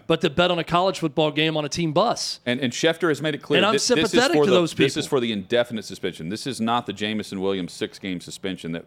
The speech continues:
Speaker 2: that is anticipated this week. Multiple players are going to be suspended for at least the full N F L season. They've detailed that. They had Tom Brady cut a new video about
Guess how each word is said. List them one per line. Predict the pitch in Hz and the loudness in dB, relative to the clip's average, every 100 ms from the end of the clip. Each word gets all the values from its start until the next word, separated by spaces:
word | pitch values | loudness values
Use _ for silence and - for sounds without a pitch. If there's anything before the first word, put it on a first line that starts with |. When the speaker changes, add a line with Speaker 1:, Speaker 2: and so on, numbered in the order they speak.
| _ | _
Speaker 2:
that | 101 92 85 | -10 -8 -6
is | 80 - | -8 -10
anticipated | 90 98 - - 82 73 | -8 -8 -8 -8 -8 -8
this | 71 - | -12 -12
week. | 73 67 _ _ _ - | -12 -12 _ _ _ -4
Multiple | 101 117 113 117 | -2 0 -4 -4
players | 117 101 95 | 0 0 0
are | 90 | -4
going | 95 | -4
to | 92 | -4
be | 87 | -6
suspended | - 87 - 87 78 | -10 -12 -8 -8 -8
for | - 98 | -2 0
at | 92 | 0
least | 90 101 101 - - _ _ _ _ - | -2 -6 -6 -10 -18 _ _ _ _ -10
the | 95 | -8
full | - - 107 104 | -6 -2 0 0
N | 101 | -2
F | 98 - | -4 -2
L | 85 | -4
season. | - 113 92 76 64 _ _ _ _ | -4 -8 -8 -8 -16 _ _ _ _
They've | 120 143 104 | 0 0 -2
detailed | 175 - 143 | -4 2 2
that. | 117 - _ - | 2 -2 _ 0
They | 160 | 2
had | 190 151 | 2 0
Tom | - 160 143 | -2 0 2
Brady | 107 120 120 | 2 2 2
cut | 92 127 113 | -2 -2 0
a | |
new | 104 | 0
video | 92 95 87 69 55 - _ _ _ _ _ _ _ | 0 -2 -2 -4 -8 -14 _ _ _ _ _ _ _
about | 98 95 95 92 | -4 2 2 0